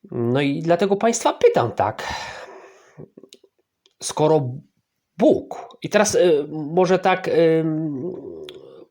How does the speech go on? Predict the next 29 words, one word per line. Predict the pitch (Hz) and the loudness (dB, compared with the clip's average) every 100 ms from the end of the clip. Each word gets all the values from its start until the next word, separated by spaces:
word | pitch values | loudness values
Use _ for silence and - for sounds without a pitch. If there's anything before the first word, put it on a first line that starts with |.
| _ _ _ | _ _ _
sobie | - 180 | 0 0
powiedzmy, | 180 165 135 - 107 95 - - - - - - | 2 2 0 -2 -6 -8 -10 -20 -20 -20 -20 -2
chyba | 185 170 196 - _ _ _ _ _ _ _ _ | 0 2 2 0 _ _ _ _ _ _ _ _
po | - 156 | -4 0
tym | 170 | 2
moim | 175 214 196 | 2 2 2
wywodzie | 160 147 175 175 151 | 2 2 0 2 0
wielu | 165 160 | 0 0
z | |
państwa | - 165 - - 160 | 0 0 0 -2 -2
zauważa, | 143 151 156 185 156 | 2 0 2 0 0
że | 127 139 | 0 -2
jednak | 151 147 | -2 -4
rzeczywiście | 147 160 170 160 | -6 -8 -4 -2
Bóg | 127 165 - | 0 -2 -2
byłby | 139 208 165 107 | -4 -2 0 -2
w | |
stanie | - - 110 104 | -4 -4 -2 -2
stworzyć | - - 107 104 - | -8 -8 -8 -8 -8
taki | 107 113 | -8 -8
świat, | - 95 - | -6 -6 -6
lepszy | 98 107 - 117 | -10 -10 -8 -12
świat | - 101 | -12 -12
po | 101 | -12
prostu, | - 101 - | -8 -8 -8
tak? | - 131 - _ _ _ - - - | -8 -8 -10 _ _ _ -20 -20 -4
To | 151 | -2
dlaczego | 143 143 202 196 | -2 -2 0 0
się | 175 - 165 | -2 0 0